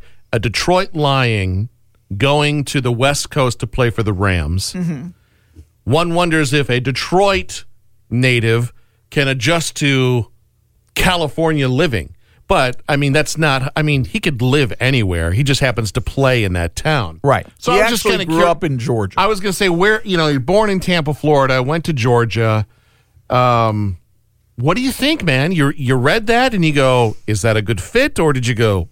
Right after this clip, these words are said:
Speaker 1: "Oops"?
Speaker 2: There, there are a lot of moving pieces to this thing. First of all, I think the Rams overpaid for Matthew Stafford. The Rams are sending Jared Goff,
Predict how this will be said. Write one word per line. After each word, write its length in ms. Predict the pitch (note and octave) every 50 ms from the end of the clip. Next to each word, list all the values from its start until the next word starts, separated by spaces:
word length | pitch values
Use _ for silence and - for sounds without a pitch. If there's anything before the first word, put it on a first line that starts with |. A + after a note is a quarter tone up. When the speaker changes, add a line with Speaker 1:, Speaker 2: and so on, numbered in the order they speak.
| - -
Speaker 1:
"Oops"? 560 | F2 F#2 G#2+ C3+ E3+ - - - - - - - _ _ _ _ _ -
Speaker 2:
There, 280 | - D3+ F3 G3 - - -
there 200 | F#3 E3+ G#3 A3
are 160 | A#3+ A#3+ A#3 F#3+
a 60 | D#3+
lot 560 | C#3+ B2+ B2+ B2+ C3+ C3+ C#3 C#3+ D3 D3 D3
of 140 | C#3+ A#2+ A2
moving 440 | C3 D3 D3 C#3 A#2+ C3 C3 B2 A#2+
pieces 520 | - - A#2 G#2 F#2+ - G#2+ F2+ F2+ - -
to 120 | - A2
this 280 | F2+ F2 E2 D2+ - -
thing. 280 | - D2+ - - - _ _ _ _ _ _ _ _ _ _ _ _ _ _ _ _ _ _ _ _ _ _ _ _ _ _ _ _ _ _ _ _
First 360 | - F3 G3+ A3 G3+ - -
of 120 | G#3 D#3+ D3+
all, 420 | D#3+ C3+ B2 A#2 A2+ G#2+ G#2+ - - - _ _ _ -
I 260 | - C#3 D#3+ F#3+ G#3+ A3
think 460 | - - F3 D#3+ D#3 D3 - _ -
the 100 | B2+ A2+
Rams 920 | G2+ G#2 A2 A#2 B2 A#2+ A2 G#2+ G#2 G2 F#2 F#2+ F#2+ F#2+ - - - - _ _ _ _ _ _ _ _ -
overpaid 1000 | - D#3+ F3 E3+ D3 E3+ D#3+ C#3+ - - - - C#3 A#2 F#2+ E2+ F2 E2+ E2 - - _ _ _ _
for 140 | - C3 A2+
Matthew 440 | G#2 G2+ F#2+ E2+ D#2 - - D#2+
Stafford. 560 | D#2 - - - E2+ D2 C2 - - - - - - - _ - _ _ _ _ _ _ _ _ _ _ _ _ _ _ _ _
The 100 | - G#2+
Rams 800 | G2 - C3+ E3 G3+ A#3 A3+ F#3+ D3 C3+ C#3 D3+ C#3 A#2 - - _ _ _ _ _ _ _ _ -
are 120 | - G2+ G2
sending 500 | - - - C#3+ C#3+ B2+ A#2+ A2+ G2+ F#2+
Jared 460 | - A2+ A#2+ C3+ F3+ G#3+ A#3 G3+ F3
Goff, 540 | D#3+ A#2 G2+ F2+ F2 - - A2 - -